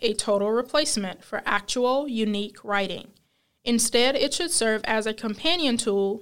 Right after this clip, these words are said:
to your work. It should help you produce content more efficiently.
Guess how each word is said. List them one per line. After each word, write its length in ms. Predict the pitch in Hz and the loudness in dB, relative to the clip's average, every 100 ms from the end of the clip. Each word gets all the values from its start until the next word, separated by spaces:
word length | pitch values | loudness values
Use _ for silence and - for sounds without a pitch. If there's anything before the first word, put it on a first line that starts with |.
| - | -8
to 160 | - | -4
your 200 | 220 202 | -2 0
work. 360 | 196 208 - - _ _ _ | 0 0 -2 -10 _ _ _
It 60 | 214 | -2
should 180 | - 214 | -2 0
help 240 | 254 233 | 0 0
you 100 | 240 | -4
produce 440 | 233 214 214 254 - | -4 -4 -2 -2 -2
content 500 | 269 247 254 254 240 | -2 -2 -2 -2 0
more 220 | 214 214 | 0 0
efficiently. 680 | 220 285 - 208 - - | -2 -2 -2 -4 -8 -10